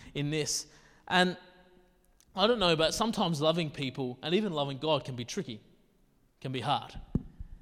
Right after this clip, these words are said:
And, uh, what does it even look like? What does it even look like to love God with all our mind, our soul, our heart? What does it look like to love our neighbours?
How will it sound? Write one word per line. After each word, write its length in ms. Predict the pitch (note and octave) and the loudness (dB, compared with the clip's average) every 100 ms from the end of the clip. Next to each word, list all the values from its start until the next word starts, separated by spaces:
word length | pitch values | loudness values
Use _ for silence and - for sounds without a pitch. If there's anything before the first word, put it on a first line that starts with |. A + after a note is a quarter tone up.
| - _ _ - | -20 _ _ -6
And, 160 | D#3 F#3+ | 0 4
uh, 120 | G3 | 6
what 120 | B3+ | 6
does 140 | D4 A3+ | 6 6
it 60 | |
even 220 | G3+ F3+ F#3+ | 2 2 0
look 200 | - F3+ | 0 -2
like? 360 | A#2 - - _ _ _ _ | -6 -10 -20 _ _ _ _
What 160 | A#3+ C#4 | 2 2
does 100 | A#3+ | 4
it 80 | A#3 | 2
even 220 | G#3+ G3+ | 2 2
look 180 | A#3 G3+ | 2 2
like 220 | F#3 F3 | 2 2
to 100 | F3+ | -2
love 320 | D#3+ D#3+ C#3 | 0 0 0
God 240 | D#3+ D3 | 0 2
with 140 | D3+ C#3+ | 2 0
all 160 | D#3 | 2
our 120 | C#3 C3 | 4 2
mind, 480 | C#3 C#3+ C#3 C3+ | 2 4 4 2
our 140 | C3 A2+ | 0 0
soul, 440 | - C#3 B2+ A#2+ | 0 2 2 2
our 100 | A#2+ | 2
heart? 240 | F2+ C3+ F3+ | 2 2 4
What 80 | |
does 100 | C4+ | 4
it 80 | A#3 | 6
look 220 | G3+ A#3 | 4 4
like 240 | F3+ D3 D3+ | 4 2 0
to 80 | D#3 | 2
love 240 | C3+ C3+ | 4 6
our 140 | B2+ | 2
neighbours? 520 | B2+ B2+ C3 - - | 0 -4 -6 -10 -12